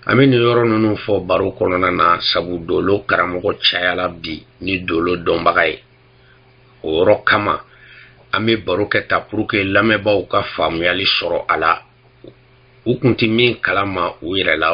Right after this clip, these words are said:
u ka se ka o dɔn u yɛrɛ la, ka tali kɛ dolo yɛrɛ tɛmɛcogoyaw kan. Sabu, n'i ko dolo, i ko waati, N y'o de fɔ baro daminɛ na, n ko dolo de ye buruju ye.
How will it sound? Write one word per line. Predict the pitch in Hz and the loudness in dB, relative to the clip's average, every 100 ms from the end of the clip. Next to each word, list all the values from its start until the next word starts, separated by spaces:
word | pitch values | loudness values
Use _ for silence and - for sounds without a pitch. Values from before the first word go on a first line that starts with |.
| - | -2
u | 85 | -4
ka | 85 | -2
se | - 95 | -2 0
ka | 104 | 0
o | 92 - 80 | -2 -4 -8
dɔn | 80 85 92 - | -2 -2 -2 -6
u | 85 82 | -4 -2
yɛrɛ | 80 73 | -2 -4
la, | 71 - - - - - | -6 -8 -20 -20 -20 -10
ka | - - | -4 -2
tali | - 73 76 | -2 -2 -2
kɛ | 92 90 90 - 82 80 | 2 2 2 -4 -20 -10
dolo | 76 76 92 | -6 -2 0
yɛrɛ | 85 82 85 - - _ _ | 0 2 0 -2 -12 _ _
tɛmɛcogoyaw | 80 76 78 87 85 85 82 | -6 -6 -6 -4 0 0 0
kan. | - - _ _ - - - _ _ - | -4 -12 _ _ -20 -20 -20 _ _ -6
Sabu, | - 90 87 - _ _ _ | -4 -4 -6 -16 _ _ _
n'i | 104 92 104 | -2 0 0
ko | 110 107 | 0 -2
dolo, | 90 87 98 85 | -2 -2 -2 -2
i | 85 | -4
ko | - 95 | -4 -2
waati, | 95 98 - 92 80 _ _ - | 2 0 -2 -8 -10 _ _ -10
N | 95 | -2
y'o | 104 | 0
de | 92 | 0
fɔ | 85 101 92 | -2 -4 -2
baro | 85 95 | -2 0
daminɛ | 92 92 92 | -2 -2 -2
na, | 90 85 | -2 -2
n | 92 | 0
ko | 107 | -2
dolo | 90 87 92 95 | 0 -2 0 -2
de | 90 | -2
ye | 82 | -4
buruju | 82 92 92 90 98 | -6 -8 -8 -4 -4
ye. | 85 | -4